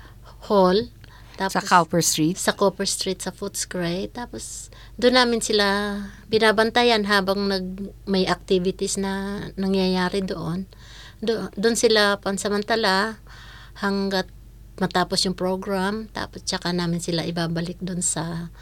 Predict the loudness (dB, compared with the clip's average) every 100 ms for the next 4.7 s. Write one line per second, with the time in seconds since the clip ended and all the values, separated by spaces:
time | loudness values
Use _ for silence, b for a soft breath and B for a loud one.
0 | B B B -6 0 0 0 -2 -2 -2
1 | -2 -6 B -4 0 2 2 4 4 2
2 | 0 0 2 4 4 4 4 4 4 4
3 | 4 4 2 4 2 2 2 2 2 2
4 | 0 -2 -4 -6 -8 -12